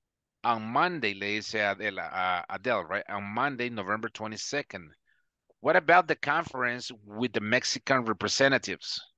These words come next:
It's on Friday the twenty-sixth. All right, so,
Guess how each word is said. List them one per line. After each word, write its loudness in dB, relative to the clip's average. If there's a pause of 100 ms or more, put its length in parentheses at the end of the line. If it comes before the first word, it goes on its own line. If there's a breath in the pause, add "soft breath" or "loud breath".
(380)
It's 2
on 4
Friday 6
the -2
twenty-sixth. 0
All 0
right, 6
so, 0